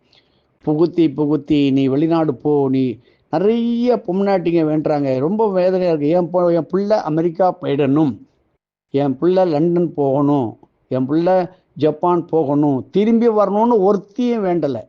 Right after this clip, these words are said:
நான் அப்படி தான் சொல்லுவேன். அதனால தான் போனது அப்படியே போயிட்டு. புள்ள அனாதை,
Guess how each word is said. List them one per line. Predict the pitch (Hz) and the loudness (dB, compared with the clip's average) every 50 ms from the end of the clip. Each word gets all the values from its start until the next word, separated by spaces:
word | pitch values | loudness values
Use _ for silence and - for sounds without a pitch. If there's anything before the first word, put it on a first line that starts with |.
| _ | _
நான் | - 156 202 240 | -6 -4 -4 -4
அப்படி | 214 226 269 254 | -4 -2 -2 0
தான் | 254 226 - - 202 185 | 0 0 0 -2 -2 -2
சொல்லுவேன். | 165 143 127 110 90 90 - _ _ _ _ _ _ _ _ _ _ _ _ _ _ - | 0 -2 -4 -4 -8 -12 -18 _ _ _ _ _ _ _ _ _ _ _ _ _ _ 0
அதனால | - 131 139 151 151 151 156 | 0 0 0 -2 -2 0 0
தான் | 160 170 160 - | 0 -2 -2 -4
போனது | - 151 160 160 151 151 | -2 -2 0 0 0 -2
அப்படியே | 135 117 - 151 143 147 139 | -2 -4 -4 -2 -2 -2 -2
போயிட்டு. | 143 139 131 - - 110 - - _ _ _ _ _ _ _ _ _ _ _ _ _ _ _ _ _ _ _ - | -2 -6 -6 -6 -8 -12 -12 -14 _ _ _ _ _ _ _ _ _ _ _ _ _ _ _ _ _ _ _ -2
புள்ள | - 165 180 180 | 0 0 2 2
அனாதை, | 175 165 165 151 139 151 156 160 160 156 165 175 196 220 - | 2 2 2 2 0 0 0 0 0 0 2 0 0 0 -2